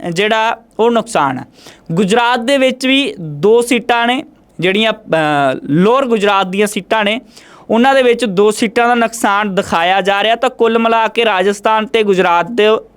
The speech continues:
ਨੂੰ ਜੋੜ ਲਿਆ ਜਾਵੇ ਤਾਂ ਦਸ ਸੀਟਾਂ ਦਾ ਨੁਕਸਾਨ ਬੀਜੇਪੀ ਇੱਥੇ ਕਰ ਰਹੀ ਹੈ। ਬੜੇ ਕੰਜ਼ਰਵੇਟਿਵ ਤੌਰ 'ਤੇ ਪੰਜਾਬ ਬਾਰੇ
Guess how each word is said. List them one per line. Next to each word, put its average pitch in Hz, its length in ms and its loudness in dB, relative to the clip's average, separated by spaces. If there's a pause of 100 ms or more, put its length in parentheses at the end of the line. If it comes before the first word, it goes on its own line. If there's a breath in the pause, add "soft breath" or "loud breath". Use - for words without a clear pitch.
(120)
ਨੂੰ 190 180 2
ਜੋੜ 175 260 4
ਲਿਆ 208 160 2
ਜਾਵੇ 202 220 2
ਤਾਂ 247 140 0
ਦਸ 208 320 -2
ਸੀਟਾਂ 226 300 0
ਦਾ 220 100 2
ਨੁਕਸਾਨ 196 440 0
ਬੀਜੇਪੀ 185 480 0
ਇੱਥੇ 175 240 -2
ਕਰ 127 200 -2
ਰਹੀ 131 160 0
ਹੈ। - 80 -2 (960 loud breath)
ਬੜੇ 294 140 2
ਕੰਜ਼ਰਵੇਟਿਵ 247 600 0
ਤੌਰ 247 200 2
'ਤੇ 247 160 -2
ਪੰਜਾਬ 220 480 0
ਬਾਰੇ 233 340 0